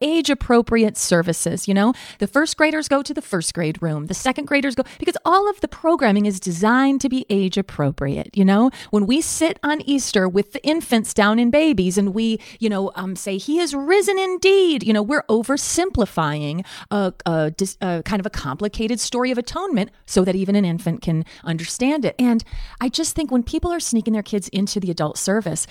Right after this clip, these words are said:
it can really mess those kids up because, as you all know, we just recently had a human sexuality of, of good Christian sex with Pastor Steve.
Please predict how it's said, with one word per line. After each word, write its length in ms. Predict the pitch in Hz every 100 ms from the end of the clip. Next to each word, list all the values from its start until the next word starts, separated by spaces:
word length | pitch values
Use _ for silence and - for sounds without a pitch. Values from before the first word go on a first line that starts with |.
| - -
it 120 | -
can 200 | 233 202
really 320 | 247 247 190
mess 200 | 165 -
those 140 | 160
kids 160 | - 180
up 80 | 294
because, 240 | - 262
as 220 | 247 240
you 200 | 226 349 381
all 120 | 277
know, 280 | 320 415 330
we 100 | 294
just 180 | 349 311
recently 320 | 320 302 311
had 200 | 294 302
a 40 |
human 300 | 277 294 302
sexuality 760 | - 294 - 277 269 339 262 262
of, 160 | 226
of 220 | - 202
good 180 | 185 247
Christian 400 | - 277 - 233
sex 420 | 214 311 269 -
with 120 | 233 240
Pastor 300 | 233 - 196
Steve. 500 | - 330 311 202